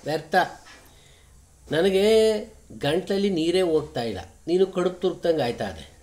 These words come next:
ಅರ್ಥಾತ್ ನನಗೆ ಕನ್ನಡವೇ ಸರಿಯಾಗಿ ಅರ್ಥ ಮಾಡ್ಕೊಳಕ್ ಆಗ್ತಾ ಇಲ್ಲ. ನೀನು ಸಂಸ್ಕೃತದಲ್ಲಿ ನನಗೆ ಇದನ್ನ ಅರಿತಾ ಹೋದ್ರೆ, ಕನ್ನಡದ ಸೊಗಸನ್ನೇ ಅರಿಯಲಾರ್ದ ನನಗೆ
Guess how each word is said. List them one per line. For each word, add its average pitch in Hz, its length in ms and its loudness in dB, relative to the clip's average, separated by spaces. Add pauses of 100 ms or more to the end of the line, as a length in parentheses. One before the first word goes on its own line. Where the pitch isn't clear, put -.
(300)
ಅರ್ಥಾತ್ 131 600 -2
ನನಗೆ 131 400 -4
ಕನ್ನಡವೇ 139 480 -4
ಸರಿಯಾಗಿ 170 260 -4
ಅರ್ಥ 147 180 -6
ಮಾಡ್ಕೊಳಕ್ 147 420 -4
ಆಗ್ತಾ 135 260 -8
ಇಲ್ಲ. 104 140 -6 (520)
ನೀನು 190 160 0
ಸಂಸ್ಕೃತದಲ್ಲಿ 240 800 0
ನನಗೆ 196 340 2
ಇದನ್ನ 147 320 0
ಅರಿತಾ 135 280 -2
ಹೋದ್ರೆ, 98 640 -6 (480)
ಕನ್ನಡದ 156 440 -2
ಸೊಗಸನ್ನೇ 196 640 0
ಅರಿಯಲಾರ್ದ 165 680 2
ನನಗೆ 113 760 -8